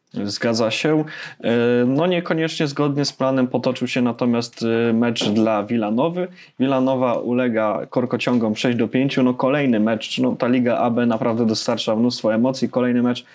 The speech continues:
rozstrzygnięty tylko jednym trafieniem. E, no i tutaj jest to dosyć, e, spory kamyczek do ogródka Villanowy, e, bo wydawało się, że no tutaj wszystko zmierza w dobrym kierunku, ale porażka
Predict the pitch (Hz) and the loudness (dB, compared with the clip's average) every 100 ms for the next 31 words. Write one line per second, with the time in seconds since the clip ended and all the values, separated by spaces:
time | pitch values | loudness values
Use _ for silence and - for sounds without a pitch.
0 | - - 127 - 117 127 131 123 131 123 | -16 -4 -4 -2 0 0 2 0 0 0
1 | 120 123 120 117 107 110 - 151 165 151 | 0 0 0 0 0 -2 -2 -2 -2 -4
2 | - - - - 110 117 113 120 120 - | -10 -20 -20 -6 -2 0 2 2 2 2
3 | - 185 202 170 165 - 151 160 160 147 | 0 0 0 -2 -4 -2 -2 2 2 2
4 | 151 - - 143 147 127 131 - 143 135 | 0 -6 -4 0 2 2 0 0 -4 -2
5 | - 135 135 135 135 131 - 123 127 131 | -2 0 2 2 0 -2 0 0 0 -2
6 | - 120 120 123 - 113 110 107 110 117 | -4 0 0 0 -2 -2 0 0 0 -2
7 | 113 117 110 110 123 117 113 113 135 143 | -2 -2 0 0 0 0 0 0 0 0
8 | 165 160 - - - 117 117 123 143 131 | -2 -4 -14 -20 -4 0 0 0 2 0
9 | 123 127 131 - 131 123 117 120 127 117 | 0 0 0 -2 -4 -2 -4 -4 -4 -4
10 | 110 131 127 120 117 120 120 113 120 123 | -2 -4 -4 -4 -2 0 0 0 0 0
11 | 120 131 120 143 - 85 143 156 151 117 | 0 0 0 0 0 0 0 0 -2 -2
12 | 120 120 - 143 | 0 -2 -2 -4